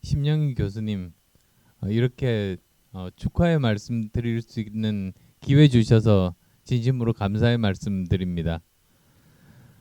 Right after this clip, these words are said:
어, 제가 처음 한상진 교수님 뵀을 때가 서른아홉 살 때였습니다.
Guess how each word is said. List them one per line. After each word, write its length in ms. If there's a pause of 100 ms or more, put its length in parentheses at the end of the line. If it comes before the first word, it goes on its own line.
(260)
어, 220
제가 260
처음 480
한상진 580
교수님 760
뵀을 400
때가 380
서른아홉 640
살 220
때였습니다. 800